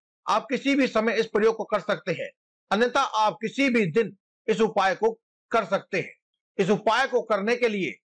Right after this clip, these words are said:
तांबे के लोटे में जल भर लें और लाल मिर्च और काली मिर्च को जल में डुबो कर रख देना है। दोस्तों, वीडियो में आगे बढ़ने से पहले आपको याद दिला दें कि अगर आप हमारे चैनल पर नए हैं तो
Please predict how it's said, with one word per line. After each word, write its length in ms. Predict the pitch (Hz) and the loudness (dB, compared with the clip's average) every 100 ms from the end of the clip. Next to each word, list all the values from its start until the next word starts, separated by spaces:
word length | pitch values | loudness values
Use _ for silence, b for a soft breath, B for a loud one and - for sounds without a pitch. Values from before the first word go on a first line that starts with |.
| _ _ - | _ _ 0
तांबे 360 | 202 247 311 269 | 0 0 0 0
के 140 | 247 | 0
लोटे 420 | 196 190 220 269 277 | 2 2 4 2 0
में 160 | 170 - _ _ - | -4 -8 _ _ -8
जल 280 | 151 254 262 | 0 0 2
भर 180 | 196 196 | 0 0
लें 160 | 151 - _ _ _ _ | -8 -12 _ _ _ _
और 320 | 214 247 160 - _ _ | 2 2 -2 -14 _ _
लाल 440 | 147 170 214 262 302 | -4 2 2 2 0
मिर्च 300 | 262 147 _ 175 | -2 -4 _ -2
और 180 | 190 - | -2 0
काली 280 | 214 254 269 | 0 2 2
मिर्च 260 | 254 247 | 0 -2
को 160 | - _ _ 147 | -4 _ _ -2
जल 220 | 147 247 | 0 0
में 160 | 254 185 | 0 -4
डुबो 340 | 147 175 240 | 0 4 4
कर 140 | 240 180 | 2 0
रख 200 | 185 175 | 0 0
देना 200 | 175 175 | -2 -2
है। 160 | - - _ _ _ | -4 -14 _ _ _
दोस्तों, 580 | 139 139 277 277 - - _ _ _ _ | -2 4 4 2 -6 -14 _ _ _ _
वीडियो 320 | 151 247 359 339 | 0 2 4 4
में 100 | 311 | 2
आगे 380 | - 220 277 262 | 2 0 2 2
बढ़ने 280 | 220 233 | 2 2
से 100 | 254 156 | 0 2
पहले 280 | 175 180 151 | 2 2 0
आपको 340 | 160 190 185 | 0 0 0
याद 220 | 165 220 196 | 2 2 2
दिला 240 | 208 180 | 0 0
दें 120 | - _ | -2 _
कि 60 | 185 | -2
अगर 220 | 196 220 - _ _ _ | 2 2 -2 _ _ _
आप 200 | 185 240 | 0 2
हमारे 300 | 202 202 208 | 0 0 0
चैनल 320 | 202 196 196 214 | 0 -2 -2 -2
पर 140 | 175 | -4
नए 200 | - 170 | -2 0
हैं 140 | 208 147 - _ _ | 0 -2 -8 _ _
तो 60 | - | -2